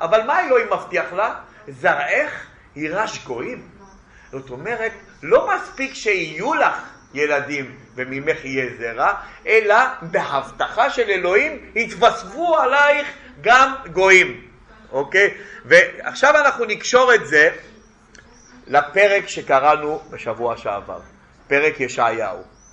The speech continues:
אנחנו אמרנו שהיום פרק חמישים וארבע זה התוצאה של הניצחון של המשיח בפרק חמישים ושלוש, נכון?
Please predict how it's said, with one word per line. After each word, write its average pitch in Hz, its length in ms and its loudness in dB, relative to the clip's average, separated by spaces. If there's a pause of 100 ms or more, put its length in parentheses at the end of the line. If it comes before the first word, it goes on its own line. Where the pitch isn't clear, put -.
(420)
אנחנו 262 580 4
אמרנו 269 440 4
שהיום 220 560 2
פרק 269 260 2
חמישים 226 500 -2
וארבע 214 680 6 (220)
זה 190 160 6
התוצאה 220 880 4 (280)
של 285 240 4
הניצחון 269 1200 2 (360)
של 254 260 4
המשיח 226 840 4
בפרק 254 440 4
חמישים 214 420 0
ושלוש, 156 640 -2
נכון? 165 440 4